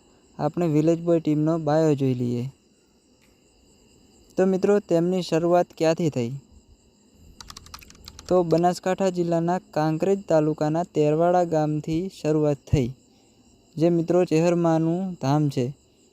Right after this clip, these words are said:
મિત્રો, જો તમે પણ ચેહરમાને માનતા હોય તો કોમેન્ટમાં "જય ચેહર માતા" લખજો મિત્રો. તો મિત્રો,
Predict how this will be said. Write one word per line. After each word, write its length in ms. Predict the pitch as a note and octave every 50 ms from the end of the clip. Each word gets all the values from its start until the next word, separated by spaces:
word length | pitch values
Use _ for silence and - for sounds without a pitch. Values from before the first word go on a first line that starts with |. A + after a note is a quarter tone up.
| _ - -
મિત્રો, 320 | D#3 D#3+ E3+ F#3 F#3+ F#3+
જો 140 | F3+ F#3 F3+
તમે 280 | F#3 - E3 E3+ F3+
પણ 220 | F3+ F#3 F#3 F3+ F3
ચેહરમાને 520 | E3+ E3+ E3+ F3 F3 F3 F3 F3 F3 F3
માનતા 420 | E3+ E3+ E3+ E3+ E3+ E3+ - E3+ E3+
હોય 260 | E3+ F3 F3+ F#3 F#3+
તો 180 | - - D3+
કોમેન્ટમાં 760 | D3 - D#3 D#3 D#3 D#3+ D#3+ D#3+ D#3+ D#3+ E3+ F3 F#3+ F#3+ F3
"જય 200 | D#3 D#3+ E3 E3
ચેહર 280 | E3 - D3+ C#3+ D3 C#3+
માતા" 260 | C#3+ C#3+ C#3 C#3 E3+
લખજો 400 | F3 F#3 F#3+ F#3 E3+ D3+ D3+ C#3
મિત્રો. 400 | C3 B2+ B2 C#3 C3+ A#2+ C3+ D3+ - _ _ _ _ _ _ _ _ _ _ _ _ _ _ _ _ _ _ _
તો 100 | - F#3+
મિત્રો, 420 | G3 G3 F#3+ F#3+ G3+ G3+ G3+ G#3